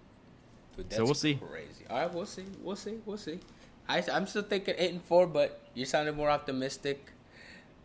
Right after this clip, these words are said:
Speaker 1: <laughs> So we'll see. Maybe the, okay, so what, what do you predict them going this year then? Right now, like, ten and two, nine and three? What do you got?
Speaker 2: Nine and three.
Speaker 1: Nine and three. All right, bro. We'll see.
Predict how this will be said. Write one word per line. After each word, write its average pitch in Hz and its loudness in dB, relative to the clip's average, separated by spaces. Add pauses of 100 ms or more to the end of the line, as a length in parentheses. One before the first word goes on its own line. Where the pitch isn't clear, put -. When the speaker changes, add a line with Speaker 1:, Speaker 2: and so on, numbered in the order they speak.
(280)
Speaker 1:
<laughs> 151 -2
So 113 0
we'll 117 0
see. 117 -4
Maybe 113 0
the, 123 2 (340)
okay, 139 6
so 131 6
what, 160 8
what 196 10
do 202 4
you 185 4
predict 139 2
them 120 -2
going 107 0
this 95 -6
year 92 -6
then? 62 -10 (200)
Right 120 4
now, 87 -8 (200)
like, 160 -4 (200)
ten 139 4
and 127 -4
two, 147 0 (140)
nine 120 -2
and 127 -4
three? 135 -2
What 120 -2
do 117 -2
you 104 -4
got? 76 -6 (1000)
Speaker 2:
Nine 113 6
and 107 0
three. 107 2 (320)
Speaker 1:
Nine 104 -4
and 110 -8
three. 117 -6 (560)
All 160 -12
right, 196 -10
bro. 131 -12 (100)
We'll 123 -10
see. 196 -12